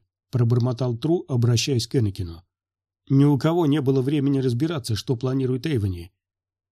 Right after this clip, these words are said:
Энакин кивнул и развернулся к Руину. «С кем был связан Нонс? Как вы получали тех дроидов? И кто связывался с Эвани?»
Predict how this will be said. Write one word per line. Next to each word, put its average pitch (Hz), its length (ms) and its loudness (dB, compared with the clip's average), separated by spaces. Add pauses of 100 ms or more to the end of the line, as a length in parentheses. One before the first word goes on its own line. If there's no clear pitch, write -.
(280)
Энакин 139 400 4
кивнул 147 400 2
и - 180 -2
развернулся 123 600 0
к - 80 -12
Руину. 98 440 0 (920)
«С - 100 -6
кем 175 260 4
был 147 160 4
связан 131 440 0
Нонс? 110 400 -4 (420)
Как 160 240 0
вы 151 100 2
получали 143 520 0
тех 131 240 0
дроидов? 120 480 0 (400)
И 156 160 0
кто 175 240 2
связывался 143 640 0
с - 180 -2
Эвани?» 107 400 -4